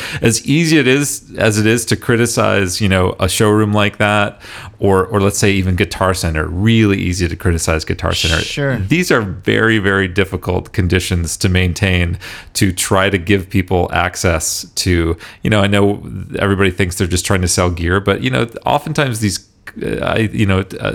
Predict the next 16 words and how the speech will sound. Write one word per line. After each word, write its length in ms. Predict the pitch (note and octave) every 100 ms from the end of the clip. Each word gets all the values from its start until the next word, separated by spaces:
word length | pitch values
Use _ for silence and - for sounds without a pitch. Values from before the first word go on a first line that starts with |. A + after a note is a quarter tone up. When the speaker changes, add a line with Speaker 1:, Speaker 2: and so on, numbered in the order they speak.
| A#2
Speaker 1:
looking 300 | G#2+ G#2 G2
at 140 | G2
it 60 | G2
from 180 | - F#2
the 80 |
best 440 | E2+ F#2+ F2+ - -
light, 400 | G2 F#2+ F2+ - - - - -
which 140 | -
I 80 | F#2
like 240 | F2+ F2+
to 100 | -
do, 320 | F2 A2+ F#2+
is, 200 | F#2+ F2+
you 80 | G2
know, 100 | F#2
these 360 | F#2+ G#2+ -